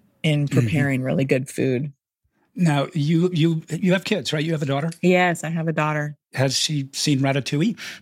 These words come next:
Speaker 2: <laughs>
Speaker 1: That's right. Ratatouille was fantastic. Wasn't that great?
Speaker 2: Yeah.
Speaker 1: That was
Speaker 2: Yeah.
Speaker 1: probably the most realistic of all, actually. Don't you
Speaker 2: Really?
Speaker 1: Well, in a lot of ways, they did such a great job. I mean, old school realistic, not, maybe not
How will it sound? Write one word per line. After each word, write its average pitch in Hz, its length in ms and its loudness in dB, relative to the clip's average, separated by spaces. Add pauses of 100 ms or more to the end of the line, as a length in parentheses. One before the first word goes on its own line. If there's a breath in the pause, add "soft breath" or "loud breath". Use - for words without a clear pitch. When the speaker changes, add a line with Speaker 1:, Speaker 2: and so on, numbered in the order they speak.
(100)
Speaker 2:
<laughs> - 400 -4
Speaker 1:
That's 196 240 0
right. 214 320 2
Ratatouille 208 500 -2
was 160 220 -4 (400)
fantastic. 214 960 -2
Wasn't 302 240 -2
that 277 200 -2
great? 165 340 0
Speaker 2:
Yeah. 302 60 -4 (380)
Speaker 1:
That 277 200 0
was 262 100 2
Speaker 2:
Yeah. 139 120 2
Speaker 1:
probably 226 240 0
the 202 80 -4
most 208 300 -2
realistic 202 640 -4
of 170 140 -4
all, 196 200 0
actually. 147 600 -6
Don't 202 240 -2
you 214 120 -2
Speaker 2:
Really? 190 560 0
Speaker 1:
Well, 349 240 2
in 294 140 -2
a 311 60 -4
lot 254 280 0
of 277 100 -2
ways, 196 640 -2
they 240 180 0
did 226 420 -2
such - 520 -4
a - 80 2
great 156 340 -4
job. 170 520 -2 (240)
I 208 40 4
mean, 214 200 4
old 220 280 2
school 156 300 0
realistic, 139 580 -4
not, 170 280 0
maybe 165 260 0
not 156 100 2